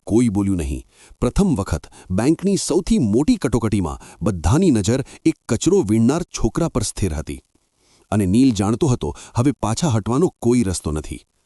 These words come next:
રૂમમાં એક વિચિત્ર સન્નાટો હતો. એર કન્ડિશનરની ઠંડી હવા ચાલી રહી હતી, પણ કોઈને ઠંડી લાગતી નહોતી. બધાની નજર નીલ પર હતી. તે ખુરશી પર બેઠો નહોતો, તે ઊભો હતો,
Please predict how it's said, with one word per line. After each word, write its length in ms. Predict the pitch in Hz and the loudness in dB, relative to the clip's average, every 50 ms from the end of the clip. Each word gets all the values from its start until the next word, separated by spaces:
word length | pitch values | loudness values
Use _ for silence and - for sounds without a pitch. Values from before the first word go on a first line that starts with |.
| _ _ _ _ _ _ _ _ _ _ - | _ _ _ _ _ _ _ _ _ _ -2
રૂમમાં 420 | - 117 135 135 131 131 127 107 | 2 2 4 4 4 4 2 2
એક 180 | 113 110 - 82 | 0 -2 -4 -6
વિચિત્ર 520 | 78 73 92 - - 165 - - - 117 | -6 -4 -4 -2 -2 -4 -4 -4 -4 -4
સન્નાટો 480 | - - 95 90 90 92 101 95 - 92 | -4 -2 -2 -2 0 0 0 -2 -2 -2
હતો. 340 | 69 80 - - 57 - - - - - - - | -2 -4 -6 -8 -10 -14 -16 -20 -20 -20 -10 -6
એર 200 | 90 110 131 127 | -2 -2 -2 -2
કન્ડિશનરની 600 | - 123 113 107 104 101 - 117 113 101 110 107 | -2 -2 0 0 -2 -2 -2 -2 -2 0 -2 -2
ઠંડી 400 | - - - 120 139 147 143 120 | -4 -2 0 2 2 4 4 2
હવા 220 | 85 98 98 101 | 2 0 -2 -2
ચાલી 240 | 87 - 90 85 87 | -2 -2 -4 -4 -4
રહી 240 | 80 80 78 78 76 | -4 -4 -4 -4 -4
હતી, 220 | 76 - 67 65 - - - - - | -6 -6 -10 -12 -14 -16 -18 -6 -2
પણ 100 | - 175 | 0 0
કોઈને 400 | 180 - - 127 160 208 208 196 | 0 0 0 2 2 2 2 0
ઠંડી 340 | - - - 107 139 160 180 | -2 0 0 2 2 2 2
લાગતી 280 | 127 110 87 - - 90 | 0 -2 -2 -4 -4 -4
નહોતી. 360 | 82 78 76 - 73 65 - - - - - - | -2 -2 -4 -6 -8 -12 -14 -18 -20 -20 -14 -6
બધાની 460 | - 87 101 87 - 82 95 123 127 113 | -4 -4 -4 -2 0 2 2 4 4 4
નજર 360 | 98 92 87 104 123 139 135 - - - - | 2 0 0 0 -2 -2 -4 -8 -14 -10 -6
નીલ 320 | 82 87 98 120 143 139 110 | 0 2 4 6 6 4 2
પર 180 | - 87 80 | 0 -4 -6
હતી. 280 | 69 69 71 - - - - _ _ _ _ _ _ _ _ _ _ _ _ | -6 -6 -8 -10 -12 -16 -20 _ _ _ _ _ _ _ _ _ _ _ _
તે 60 | - 190 | -2 -2
ખુરશી 340 | - - 113 107 - - | 0 -2 -2 -2 -2 -2
પર 140 | 120 - 117 | -2 -2 -2
બેઠો 240 | 104 104 101 - 117 | -2 -2 0 0 0
નહોતો, 340 | 110 101 104 107 - 170 - - - - - - | 2 2 0 -2 -2 -6 -8 -10 -18 -8 -2 0
તે 80 | 180 - - | 0 2 2
ઊભો 240 | 123 127 110 139 113 | 2 2 4 2 2
હતો, 340 | 78 80 - - - - | 2 -2 -6 -8 -10 -12